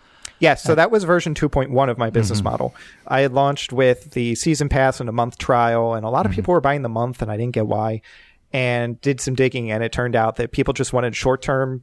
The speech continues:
Speaker 1: passes 'cause they could only go out once or two a year. They couldn't justify twenty bucks a year for the season pass. So yeah, very quickly. So I launched season passes in November of twenty fifteen, and then by early January twenty sixteen,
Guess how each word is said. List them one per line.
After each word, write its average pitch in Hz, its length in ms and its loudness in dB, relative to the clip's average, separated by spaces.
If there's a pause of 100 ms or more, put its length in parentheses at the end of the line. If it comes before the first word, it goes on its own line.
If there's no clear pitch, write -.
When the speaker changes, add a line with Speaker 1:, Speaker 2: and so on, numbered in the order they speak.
(120)
Speaker 1:
passes 156 400 -2
'cause 117 180 -6
they 123 140 0
could 143 160 0
only 156 160 0
go 160 180 0
out 202 180 0
once 127 200 -4
or 110 40 -6
two 117 180 -4
a 107 40 -4
year. 120 280 -6 (120)
They 165 80 0
couldn't 214 240 -2
justify 214 420 0
twenty 127 260 -2
bucks 107 220 -2
a - 60 -6
year - 220 -6
for - 100 -4
the 123 100 -2
season - 280 -6
pass. - 320 -8 (500)
So 143 240 6
yeah, 139 340 6
very 139 260 4
quickly. 127 420 0
So 139 140 2
I 135 60 6
launched 147 300 2
season 147 300 0
passes 127 360 0
in 117 100 0
November 113 600 0
of 117 260 2
twenty 135 240 0
fifteen, 107 500 -4
and 120 200 -2
then 113 320 0
by 117 280 2
early 135 300 4
January 120 500 0
twenty 120 260 -4
sixteen, 107 640 -6